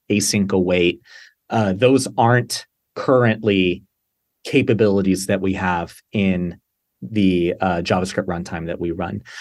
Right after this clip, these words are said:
Over the course of the last few releases, we have been steadily closing that gap, I'm excited to say. And we've been bringing more and more of the latest ecmascript defined capabilities and features of JavaScript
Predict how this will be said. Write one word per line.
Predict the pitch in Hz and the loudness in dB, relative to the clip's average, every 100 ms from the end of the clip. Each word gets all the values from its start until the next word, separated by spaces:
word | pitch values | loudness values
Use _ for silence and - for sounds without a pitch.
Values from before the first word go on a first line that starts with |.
| - - | -18 -2
Over | 143 143 147 143 | 0 2 2 2
the | 120 | 2
course | - 135 135 | 2 0 2
of | 113 | 2
the | 110 | 2
last | 110 113 | 2 0
few | - 117 | -2 0
releases, | 104 101 110 156 165 165 | 2 2 2 2 0 -2
we | - 107 | -2 0
have | 92 101 92 | 0 -2 -2
been | 107 95 | 0 0
steadily | 98 - 95 104 95 | 0 -2 -2 0 -2
closing | - 101 101 92 98 | -4 -2 0 0 0
that | 95 92 98 | 0 0 -2
gap, | 92 117 - - 143 | -2 0 -2 -6 0
I'm | 135 143 - | 0 0 -2
excited | 131 - 135 139 143 | -4 0 2 2 0
to | 143 | -4
say. | - 151 165 - - 117 | -2 0 -2 -6 -14 -4
And | 123 | 0
we've | 120 110 | 0 0
been | 117 107 | 2 0
bringing | 107 120 120 110 | 2 0 2 2
more | 107 110 110 | 2 2 2
and | 104 | 2
more | 107 113 | 2 2
of | 101 | 0
the | 98 | 0
latest | 104 104 101 - - _ _ - | 0 0 -2 -8 -18 _ _ -2
ecmascript | 107 - 123 - 127 123 | -2 0 -2 0 0 0
defined | - 110 113 104 101 98 98 - - _ | 0 -2 0 0 2 2 0 -2 -14 _
capabilities | - 131 123 110 107 120 127 117 | -2 0 2 4 4 4 2 0
and | 95 | -2
features | 104 101 131 120 | -2 -2 0 -2
of | 101 | -2
JavaScript | - 92 95 117 - 135 135 - | -2 0 0 0 0 0 0 -6